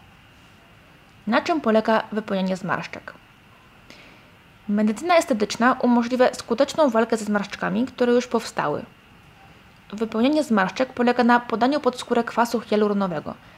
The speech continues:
specjalnego żelu, który uzupełni braki tkanki podskórnej tam,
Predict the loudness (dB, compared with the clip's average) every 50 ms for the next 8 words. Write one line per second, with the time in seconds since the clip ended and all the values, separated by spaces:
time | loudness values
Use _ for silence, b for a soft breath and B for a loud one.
0 | B B B -16 -4 -2 -2 0 2 2 2 2 2 2 2 2 2 2 2 0
1 | 0 0 0 -2 -4 -8 -14 -20 -20 -20 -2 0 4 6 6 4 4 2 -2 0
2 | 2 2 2 4 4 2 2 2 2 0 0 -2 -4 0 0 0 2 0 0 -2
3 | -4 -4 -6 -6 -8 -4 -2 -2 -2 -2 -2 -2 0 0 0 -2